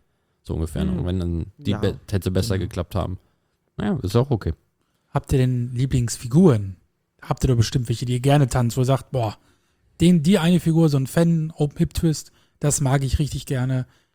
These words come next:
Speaker 3: Oder
Speaker 1: In der Rumba.
Speaker 3: in der Rumba zum Beispiel oder im Standardbereich irgendwelche Re-, eine Rechtsdrehung haben wir ganz oft schon hier gehabt.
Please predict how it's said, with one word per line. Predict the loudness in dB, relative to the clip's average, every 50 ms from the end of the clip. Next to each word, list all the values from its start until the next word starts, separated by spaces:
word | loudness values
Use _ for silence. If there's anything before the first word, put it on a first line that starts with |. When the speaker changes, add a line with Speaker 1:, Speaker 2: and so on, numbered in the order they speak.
| _ _ _ _ _
Speaker 3:
Oder | -6 -4 -2 -2 -4 -2 -2
Speaker 1:
In | -2
der | -2 0
Rumba. | 0 -2 -2 -2 -4 -6 _ _ _
Speaker 3:
in | -10
der | -8 -4
Rumba | -4 0 0 0 -2
zum | -2 -2 0
Beispiel | 0 0 -2 -2 -6 -6
oder | -6 -4 -6 -6 -8 -8 -12 -20 -18 _
im | -4 -2 -2
Standardbereich | 0 2 2 4 6 6 6 6 6 6 4 4 4
irgendwelche | 2 0 0 2 2 0 0 -2 0 -2
Re-, | 0
eine | 0 2 4 4
Rechtsdrehung | 4 2 2 -2 -2 2 2 2 4 2
haben | 2 2
wir | 2
ganz | 2 0 0 -2
oft | -4 -6 -4
schon | -2 -2 -2
hier | 0 -2
gehabt. | -2 -2 -4 -4 _ -20 -20